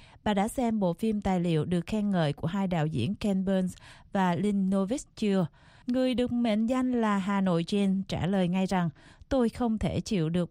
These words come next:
bộ phim đó. Tôi rất thất vọng. Ông ấy không hiểu vai trò của phong trào phản chiến Mỹ trong việc kết thúc chiến tranh Việt Nam." Tờ Decider dẫn lời nữ diễn viên Mỹ nói. Giải thích lý do quá thất vọng về bộ phim,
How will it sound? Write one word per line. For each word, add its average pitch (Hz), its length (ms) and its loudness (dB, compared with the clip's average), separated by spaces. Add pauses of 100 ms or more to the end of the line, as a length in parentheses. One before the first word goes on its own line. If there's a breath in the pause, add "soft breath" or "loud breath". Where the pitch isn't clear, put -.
bộ 160 140 0
phim 202 240 -2
đó. 190 300 2 (380 soft breath)
Tôi 185 200 2
rất 269 200 -6
thất 392 180 -6
vọng. 175 260 2 (320 soft breath)
Ông 196 220 0
ấy 190 240 2
không 240 240 -4
hiểu 151 240 0
vai 208 200 0
trò 185 280 2
của 160 160 -6
phong 196 260 -2
trào 175 220 0
phản 147 220 -4
chiến 226 300 -4
Mỹ 170 340 0
trong 196 380 -2
việc 170 240 -2
kết - 180 -4
thúc 330 200 -6
chiến 233 200 -4
tranh 208 200 0
Việt 170 180 -6
Nam." 180 260 2 (340 soft breath)
Tờ 208 240 2
Decider 196 680 0
dẫn 160 220 -2
lời 190 260 2
nữ 160 140 0
diễn 185 260 -2
viên 190 260 0
Mỹ 135 220 0
nói. 196 340 0 (720 loud breath)
Giải 175 160 -2
thích - 280 -6
lý 294 120 -2
do 240 260 0
quá 214 180 -4
thất - 240 -8
vọng 170 280 0
về 175 180 0
bộ 160 180 0
phim, 196 320 0